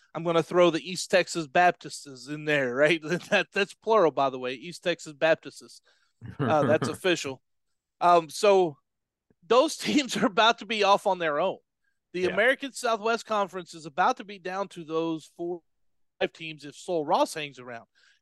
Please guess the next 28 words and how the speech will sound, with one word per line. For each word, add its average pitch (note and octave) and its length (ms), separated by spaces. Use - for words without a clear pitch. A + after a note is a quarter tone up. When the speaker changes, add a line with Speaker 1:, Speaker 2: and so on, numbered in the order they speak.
Speaker 1:
'cause D#3 160
now F#3 480
there's E3+ 240
word G3+ 300
that F#3 200
Sul G3+ 200
Ross A#3+ 480
has F3 220
been D#4+ 260
interested E3+ 500
in E3 120
D D#3 180
two, F#3 240
but D3 160
maybe D#3+ 300
a C3 80
little C3+ 260
more G#3+ 320
interested C#3 640
after D#3 340
the D3 180
announcement D#3 500
last F3+ 380
week C#3+ 240
about D3 260
the C3+ 160
S D3 80
E - 40